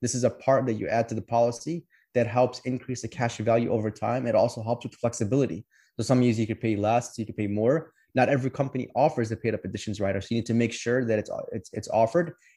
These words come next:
and it's included in the right way. There's a right blend between, uh, the paid up additions rider and other parts of the policy. So you need an expert to know how to, how to structure the policy this way.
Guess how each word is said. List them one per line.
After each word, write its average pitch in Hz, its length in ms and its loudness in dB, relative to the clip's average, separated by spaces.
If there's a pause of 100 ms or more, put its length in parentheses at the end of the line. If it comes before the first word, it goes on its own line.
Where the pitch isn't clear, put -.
(100)
and 156 200 2
it's 139 160 -4
included 135 380 -4
in 120 100 -2
the 107 100 0
right 107 180 4
way. 110 240 -2
There's 104 180 -6
a 101 40 -4
right 101 260 0
blend 117 360 0
between, 110 600 -6 (280)
uh, 101 160 2
the 101 120 -4
paid 120 200 2
up 110 80 -4
additions 120 400 -2
rider 117 300 2
and 107 160 -4
other 117 240 0
parts 113 320 -4
of 104 80 -12
the - 60 -12
policy. 101 440 -4
So 104 120 -6
you 110 40 0
need 110 140 0
an - 100 -6
expert 120 380 -4
to 117 100 -8
know 117 200 -2
how 110 200 -2
to, 107 260 -2
how 104 80 -2
to 110 60 0
structure 113 300 -4
the 107 60 -4
policy 110 280 0
this 110 180 -10
way. 143 240 -2